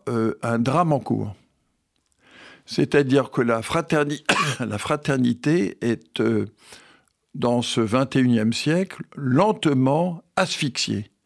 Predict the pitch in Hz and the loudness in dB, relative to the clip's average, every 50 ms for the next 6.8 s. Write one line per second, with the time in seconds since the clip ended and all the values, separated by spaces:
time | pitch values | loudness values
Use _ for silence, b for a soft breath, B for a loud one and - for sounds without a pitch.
0 | b b b b b b b b b b _ - 123 127 123 123 104 - 180 180 | b b b b b b b b b b _ -2 0 2 2 2 2 2 2 2
1 | - - - - 160 156 135 131 147 143 127 117 107 107 117 107 120 117 - - | 2 0 2 4 4 6 6 4 4 2 2 0 -2 -2 -2 -2 -2 -2 -2 -2
2 | 117 110 - - - - - - 208 202 139 - - 127 117 135 170 175 - - | -2 -4 -4 -6 -10 -8 -2 0 2 2 2 2 2 2 2 0 0 -2 -4 -10
3 | - - _ _ _ _ _ _ B B B B B B B B B B B B | -18 -18 _ _ _ _ _ _ B B B B B B B B B B B B
4 | _ - - 143 139 - - 147 143 143 - 135 127 135 - - - 147 185 214 | _ -6 -4 -2 0 0 0 0 0 0 0 -2 -2 -2 -2 -4 -2 -2 0 -2
5 | 190 - - 170 165 160 - 165 147 - - 147 - - - - - 180 190 196 | -2 -2 -2 -2 -2 0 -2 -6 -4 0 0 0 0 -2 -6 -4 -2 0 2 2
6 | 202 214 220 - - 123 117 120 139 143 160 165 165 - - | 2 0 -2 -4 -8 -8 -2 0 2 4 4 4 2 0 -6